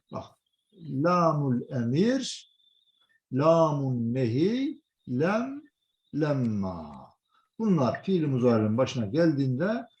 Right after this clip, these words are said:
ne yapıyormuş fiil-i muzari? Cezmediyormuş. Anlam, her birisinin ayrı anlamı var. Li, yapsın. Lem, yapmadı.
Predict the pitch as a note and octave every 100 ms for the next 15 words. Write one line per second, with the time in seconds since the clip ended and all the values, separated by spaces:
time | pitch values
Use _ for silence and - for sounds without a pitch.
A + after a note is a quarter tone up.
0 | _ - A3 E3 D3 C#3+ C3 C#3 C3+ B2
1 | B2+ B2 A3 A#3+ - _ _ D3 E3+ A#2+
2 | A2+ - D#2 C2 - - - E3 E3+ G#3
3 | C#4+ E4 - _ _ _ _ C#4+ G3+ C3+
4 | G#3+ B3 A3+ G3 D3+ A2+ D#2+ C#2+ E2+ D#3
5 | G#3 A3+ E4 - _ _ _ _ _ _
6 | _ D3+ E3+ E3+ - - E3 F#2+ - _
7 | _ _ _ _ _ - D3 G#3 C4 C4+
8 | - _ _ - D3+ F3+ - D#3 B2+ A2
9 | D#3 G#3+ C#4